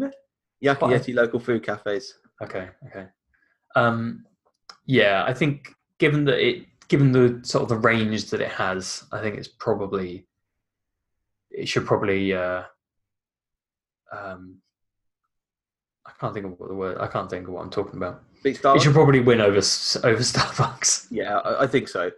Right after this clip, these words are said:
Speaker 1: I had, like,
Speaker 2: Um,
Speaker 1: a mental block there.
Speaker 2: Yeah, <laughs> and then you, uh, gr-, move on to group three, Restaurantosaurus versus Yak and Yeti restaurant. Um, I would,
Speaker 1: Oh, okay.
Speaker 2: I would always choose to go to Yak and Yeti restaurant. Like, if I,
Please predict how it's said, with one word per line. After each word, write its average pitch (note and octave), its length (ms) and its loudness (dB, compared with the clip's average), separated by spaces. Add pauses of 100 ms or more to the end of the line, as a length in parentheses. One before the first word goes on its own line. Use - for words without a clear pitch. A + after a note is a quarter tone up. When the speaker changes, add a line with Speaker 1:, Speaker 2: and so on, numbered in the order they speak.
(600)
Speaker 1:
I A2+ 80 0
had, A#2+ 120 6
like, A2 160 4
Speaker 2:
Um, A2+ 60 2
Speaker 1:
a - 40 2
mental G#2+ 300 2
block G#2 340 0
there. F#2+ 300 -2 (200)
Speaker 2:
Yeah, C3 160 2 (320)
<laughs> - 320 -20
and C3 140 2
then C#3+ 180 6
you, D3 300 4
uh, C3 240 6 (280)
gr-, D#3 120 0 (120)
move D#3 160 4
on C#3 80 4
to A#2+ 40 -6
group B2+ 280 4
three, D#3+ 480 0 (400)
Restaurantosaurus C3+ 840 2
versus A#2 600 0
Yak A#2+ 280 -4
and A#2 100 -4
Yeti A2+ 280 -8
restaurant. G#2+ 540 -6 (480)
Um, G#2+ 440 -6 (1700)
I C#3 120 6
would, C3+ 160 8
Speaker 1:
Oh, F#3 220 6
okay. G#2+ 400 0 (260)
Speaker 2:
I D#3+ 60 6
would E3 100 6
always E3 240 4
choose C#3 200 2
to C3+ 80 -4
go A#2 140 2
to A2+ 120 -6
Yak A#2 180 0
and A#2 100 -6
Yeti G#2 160 -8
restaurant. G#2 540 -6
Like, C3 160 0
if C3 100 -6
I, B2 60 2